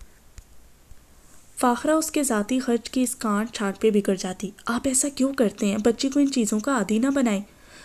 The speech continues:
वो बच्ची को सीने से चिमटा कर कहता, "तुम जलती हो ना, लेकिन मैं कह दूं कि तुमसे भी मुझे अब तक वही प्यार है।" वो मुस्कुरा देती।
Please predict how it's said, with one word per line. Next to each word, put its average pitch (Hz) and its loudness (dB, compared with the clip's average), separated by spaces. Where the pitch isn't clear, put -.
वो 330 8
बच्ची 277 6
को 277 0
सीने 202 0
से 233 0
चिमटा 226 0
कर 226 -2
कहता, 226 -4
"तुम 311 2
जलती 269 4
हो 247 4
ना, 214 2
लेकिन 285 0
मैं 294 2
कह 269 0
दूं 254 0
कि 269 0
तुमसे 233 2
भी 233 0
मुझे 254 2
अब 254 0
तक 254 -2
वही 254 4
प्यार 208 0
है।" - -6
वो 294 6
मुस्कुरा 226 2
देती। 190 -4